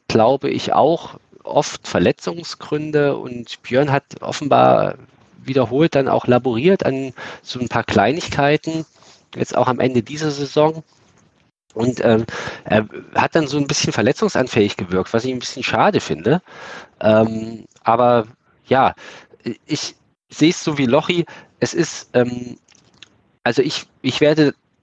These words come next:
ihn auf jeden Fall vermissen, denke ich schon. Aber mir ist überhaupt nicht bange, dass wir das nicht kompensieren können, weil wir einfach auf den Positionen sehr, sehr gut besetzt sind. Und deshalb, ich bin sehr gespannt, was er da macht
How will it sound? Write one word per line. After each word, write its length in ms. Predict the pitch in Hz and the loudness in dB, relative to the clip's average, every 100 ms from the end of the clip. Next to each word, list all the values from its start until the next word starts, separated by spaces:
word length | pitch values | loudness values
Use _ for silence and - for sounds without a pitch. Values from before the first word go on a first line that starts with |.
| - | -2
ihn 120 | 147 | 2
auf 140 | 135 | 2
jeden 120 | 151 156 | 0 -2
Fall 140 | 127 | -2
vermissen, 360 | 110 104 180 151 | -2 -4 -4 -4
denke 200 | 120 120 | -6 -6
ich 60 | |
schon. 400 | - 175 254 269 - | -10 -6 -6 -8 -6
Aber 220 | 123 127 | 0 2
mir 140 | 127 151 | 4 2
ist 120 | 147 | 2
überhaupt 240 | 123 131 | 2 0
nicht 180 | - 113 | -4 -2
bange, 300 | 117 120 156 | 0 4 4
dass 220 | 127 120 | 2 0
wir 180 | 139 131 | 2 2
das 240 | 107 120 - | 2 -2 -2
nicht 160 | 123 | -10
kompensieren 640 | - 123 101 92 123 160 - | -8 -8 -10 -2 2 2 2
können, 340 | 160 160 190 _ - - - _ | 0 0 -4 _ -20 -20 -20 _
weil 160 | 113 117 | 0 4
wir 120 | 127 | 4
einfach 420 | 113 117 110 - | 4 2 0 -2
auf 180 | - - | -8 -8
den 120 | 120 | -6
Positionen 540 | 107 104 101 - 104 101 | -4 -4 -4 -4 -4 0
sehr, 160 | 92 | 0
sehr 140 | 90 85 | 0 -4
gut 180 | 98 | -6
besetzt 440 | - 87 98 - - | -6 -2 -2 -2 -4
sind. 280 | 107 104 - - - - - _ _ | -4 -4 -16 -20 -18 -20 -20 _ _
Und 680 | - 92 87 85 - - - | -6 -6 -6 -12 -16 -12 -2
deshalb, 440 | 98 110 95 92 | 0 2 2 0
ich 120 | 82 - | -4 -6
bin 100 | 104 | -2
sehr 180 | 107 | 0
gespannt, 380 | 104 - 165 123 | 0 0 -2 0
was 140 | - 87 | -4 0
er 80 | |
da 120 | 82 85 | 2 2
macht 400 | 131 - - | 0 -4 -10